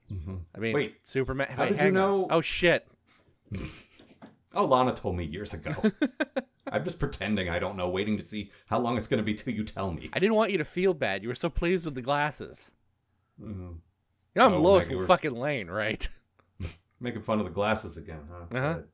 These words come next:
Speaker 1: Good. Okay. Oh, I put, I got these under a ski mask. It was really hard.
Speaker 2: <laughs> Two
Speaker 1: Oh,
Speaker 2: layers.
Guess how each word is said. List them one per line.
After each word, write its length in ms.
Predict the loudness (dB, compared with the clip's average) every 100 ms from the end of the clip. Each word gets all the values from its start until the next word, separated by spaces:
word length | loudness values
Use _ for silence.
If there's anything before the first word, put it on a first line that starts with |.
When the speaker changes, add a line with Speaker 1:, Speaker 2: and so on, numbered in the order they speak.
| _ _ _
Speaker 1:
Good. 60 | -18
Okay. 180 | -14 -14 -16 _ _ _ _ _ _ _ -20
Oh, 100 | -16 -16
I 40 |
put, 260 | -6 -6 -6
I 40 |
got 200 | -8 -4
these 160 | -4 -2
under 220 | -4 -4
a 40 |
ski 240 | -8 -10 -8
mask. 360 | -8 -10 -14
It 40 | -18
was 140 | -14
really 180 | -10 -6
hard. 340 | -6 -6 -6
Speaker 2:
<laughs> 140 | -4 2 4 4 0 -2 -8 -8 -14 -12 -16 _ -16 _ -16 -16 -12 -12 -8 -12 _ -20 -20 -20 -20 -2
Two 200 | 4 4
Speaker 1:
Oh, 40 |
Speaker 2:
layers. 580 | 6 6 4 0 -4 -6